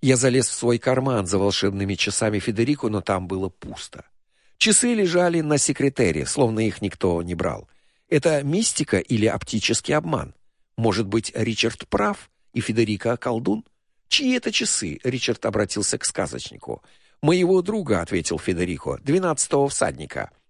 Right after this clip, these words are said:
Разве вы не знаете, что наш мир охраняют двенадцать всадников?» «Есть двенадцать часов, двенадцать месяцев», ответил Ричард. «А при чем тут всадники?» «Вы правы», Федерико улыбнулся. «При чем тут всадники?»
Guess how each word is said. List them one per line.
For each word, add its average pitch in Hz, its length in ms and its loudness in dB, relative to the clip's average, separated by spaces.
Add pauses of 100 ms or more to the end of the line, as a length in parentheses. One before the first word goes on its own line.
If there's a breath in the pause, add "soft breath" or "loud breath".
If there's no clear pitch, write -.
(140)
Разве 131 360 2
вы 127 100 2
не 147 100 2
знаете, 196 440 0
что 110 200 0
наш 110 240 -4
мир 180 220 -2
охраняют 135 640 0 (260 loud breath)
двенадцать 107 600 0
всадников?» - 680 -4 (340)
«Есть 131 380 0
двенадцать 131 560 0
часов, 104 440 0
двенадцать 107 580 -2
месяцев», - 640 -4 (120)
ответил 101 480 0
Ричард. 131 440 -2 (220 loud breath)
«А 117 120 2
при 120 100 -2
чем 113 240 2
тут 165 160 -2
всадники?» - 640 -2 (320)
«Вы 285 180 0
правы», 78 520 -2 (160)
Федерико 139 400 -2
улыбнулся. 98 560 0 (280 loud breath)
«При 127 160 0
чем 277 200 0
тут - 160 -6
всадники?» - 640 -6